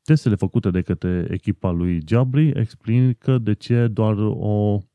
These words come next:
mică parte dintre oameni au această boală numită boala celiac. Și se pare că, deși în Statele Unite ale Americii patruzeci la sută de o-, din oameni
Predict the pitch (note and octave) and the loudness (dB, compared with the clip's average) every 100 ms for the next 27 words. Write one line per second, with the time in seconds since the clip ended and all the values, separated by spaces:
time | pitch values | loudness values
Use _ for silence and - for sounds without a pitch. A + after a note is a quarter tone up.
0 | _ _ _ _ A#2+ C3 A2 A#2 A2 F2+ | _ _ _ _ -2 0 0 0 -2 -2
1 | F#2 E2+ F2+ F2 F2 F#2 G2 G#2 A#2+ C3 | -4 -2 -2 -2 -4 -2 0 0 2 0
2 | - _ _ _ _ _ _ - G2 A2 | -2 _ _ _ _ _ _ -10 -2 0
3 | A2 G#2+ G#2+ G2+ G2 - A2 - F2+ F#2 | 2 2 2 2 -2 -2 -4 -4 -4 -4
4 | F#2 E2+ F2+ F2 E2+ D#2+ F#2 F2+ E2 - | -2 -2 -4 -4 -6 -4 -4 -4 -6 -6
5 | F2+ E2+ C#2+ - - _ _ _ _ _ | -4 -6 -10 -20 -20 _ _ _ _ _
6 | _ _ _ _ _ _ _ _ - - | _ _ _ _ _ _ _ _ -20 -18
7 | - G#2 F#2 F2+ F#2 F2+ F#2 - _ _ | -12 -6 -4 -2 -2 -4 -6 -12 _ _
8 | _ _ _ _ _ _ _ _ _ _ | _ _ _ _ _ _ _ _ _ _
9 | _ _ - - - G#2 G2+ - G2+ F#2+ | _ _ -8 -8 -4 -4 -2 -2 -2 0
10 | G2 - B2+ A2 G2+ G2 F2+ A2 G#2 F#2+ | -4 0 0 2 0 0 0 -4 -2 -2
11 | G2 F#2 F#2 F2+ F2+ G2 F2+ - - G#2+ | 0 -2 -2 -2 -2 -2 -4 -8 -4 -4
12 | G2+ F2+ F2+ F2+ F2 - F2+ E2+ F2 F2 | -2 -4 -4 -4 -6 -8 -6 -4 -4 -4
13 | F#2+ - G2 F#2+ G2 F#2+ F#2+ G#2 G2 F2 | -4 -6 -8 -2 -2 0 0 0 0 -4